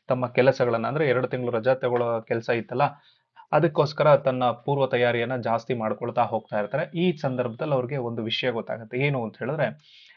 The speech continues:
ಯೆಲ್ಲೋ ಫೀವರ್ ಇಂಜೆಕ್ಷನ್ ಅನ್ನ ಹಾಕಿಸ್ಕೋಬೇಕಾಗತ್ತೆ ಅಂತ ಹೇಳಿ. ಏನು ಯೆಲ್ಲೋ ಫೀವರ್ ಇಂಜೆಕ್ಷನ್ ಅಂತ ಹೇಳಿದ್ರೆ, ಯೆಲ್ಲೋ ಫೀವರ್ ವೈರಸ್ ನಮ್ಮನ್ನ ಅಟ್ಯಾಕ್ ಮಾಡುತ್ತೆ. So ಅದು ಅಟ್ಯಾಕ್ ಮಾಡಿದಾಗ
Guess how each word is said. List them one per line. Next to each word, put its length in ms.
ಯೆಲ್ಲೋ 440
ಫೀವರ್ 480
ಇಂಜೆಕ್ಷನ್ 540
ಅನ್ನ 160
ಹಾಕಿಸ್ಕೋಬೇಕಾಗತ್ತೆ 1700
ಅಂತ 200
ಹೇಳಿ. 280
ಏನು 160
ಯೆಲ್ಲೋ 260
ಫೀವರ್ 300
ಇಂಜೆಕ್ಷನ್ 420
ಅಂತ 140
ಹೇಳಿದ್ರೆ, 320
ಯೆಲ್ಲೋ 280
ಫೀವರ್ 320
ವೈರಸ್ 380
ನಮ್ಮನ್ನ 320
ಅಟ್ಯಾಕ್ 360
ಮಾಡುತ್ತೆ. 280
So 140
ಅದು 120
ಅಟ್ಯಾಕ್ 360
ಮಾಡಿದಾಗ 340